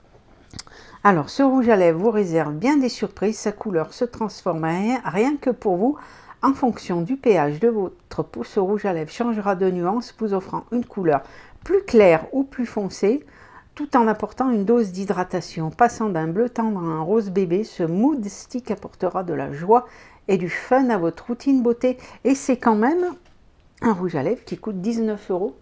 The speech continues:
quatre-vingt-quinze. Et vous pouvez le retrouver sur, euh, le site K N D R beauty point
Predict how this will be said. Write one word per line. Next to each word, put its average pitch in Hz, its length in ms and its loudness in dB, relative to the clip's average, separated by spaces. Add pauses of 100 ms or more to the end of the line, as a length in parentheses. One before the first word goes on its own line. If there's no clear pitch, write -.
quatre-vingt-quinze. 208 1160 -8 (800)
Et 214 140 6
vous 202 180 -4
pouvez 202 260 4
le 220 180 4
retrouver 190 520 0
sur, 247 560 -4
euh, 175 160 0
le 170 120 0
site 254 440 -8
K - 80 6 (240)
N 202 260 0
D 190 300 2
R 180 180 -6
beauty 220 480 -6 (240)
point 226 180 -4